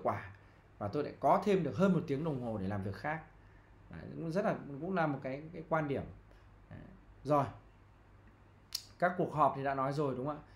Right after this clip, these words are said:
Những cái tranh cãi, tranh luận, cảm xúc tiêu cực, đặc biệt là cảm xúc tiêu cực, à, nó, nó khiến chúng ta bị xuống tinh thần, năng lượng đi xuống và chúng ta, ờ, bị phân tâm vào những cái việc đó.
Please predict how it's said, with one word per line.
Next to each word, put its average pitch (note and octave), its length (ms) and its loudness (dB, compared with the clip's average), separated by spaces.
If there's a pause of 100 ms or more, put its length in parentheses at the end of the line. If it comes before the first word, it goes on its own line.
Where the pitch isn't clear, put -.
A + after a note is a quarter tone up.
(320)
Những D#3+ 120 0
cái F3+ 140 -2
tranh F3+ 300 4
cãi, F#3 320 2
tranh F3 300 2
luận, E3+ 300 4 (100)
cảm F#2+ 200 -2
xúc F#3+ 220 -2
tiêu F3+ 140 6
cực, D3+ 400 0
đặc D3 200 0
biệt D3+ 160 4
là C3 80 -2
cảm G#2 180 -6
xúc E3+ 240 -8
tiêu E3 120 2
cực, - 260 -4 (500)
à, G#2+ 100 -10
nó, A2+ 140 -4 (120)
nó D3+ 100 -2
khiến D3+ 340 2
chúng D#3 160 -4
ta D#3+ 200 2
bị B2+ 140 -4 (220)
xuống C#3+ 340 -2
tinh F3 180 4
thần, C3 320 0 (500)
năng D3+ 300 0
lượng E3 220 4
đi D#3 100 2
xuống D3 280 -2
và D3+ 120 -2
chúng B2 140 -12
ta, C#3 240 -2 (400)
ờ, C3 300 -10
bị C#3+ 200 -2 (160)
phân G3+ 280 8
tâm G3 340 12
vào B2+ 220 4
những C3+ 160 -4
cái E3 100 -6
việc C3+ 200 -2
đó. A2+ 280 -2